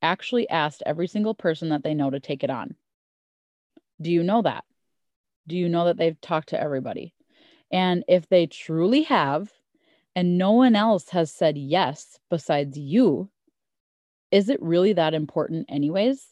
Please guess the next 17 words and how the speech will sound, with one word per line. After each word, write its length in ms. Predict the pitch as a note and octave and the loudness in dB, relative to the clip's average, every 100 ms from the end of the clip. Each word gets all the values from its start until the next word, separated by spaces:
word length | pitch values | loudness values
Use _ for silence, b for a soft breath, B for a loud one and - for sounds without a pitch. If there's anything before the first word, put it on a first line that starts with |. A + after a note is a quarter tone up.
| _ _ - | _ _ -4
if 200 | E3+ - | -4 -2
you're 420 | D#3+ F3 F#3+ G#3 E3+ D3+ D#3+ - | 0 4 4 2 -2 -12 -20 -14
really 480 | D#3+ E3 G3+ G#3 G#3+ | -8 2 4 4 2
the 180 | F3 - | 0 -2
only 280 | D#3+ E3 E3 | -2 -2 -2
one 260 | D3 C#3+ | -2 -2
that 200 | D3+ - | -4 -8
cares 260 | - D3 C#3+ | -8 -6 -4
about 220 | D#3 D#3 | -2 -2
it 120 | D#3 | -2
that 180 | C#3+ C3+ | -6 -4
much 280 | D3 - - | -6 -8 -14
to 100 | C#3+ | -12
take 240 | D#3 C3+ | -8 -8
it 60 | C3+ | -8
on? 280 | B2+ E3+ G3 _ _ _ _ _ _ _ _ _ _ - | -6 -8 -10 _ _ _ _ _ _ _ _ _ _ -4
And 280 | F3+ F3 | -2 -2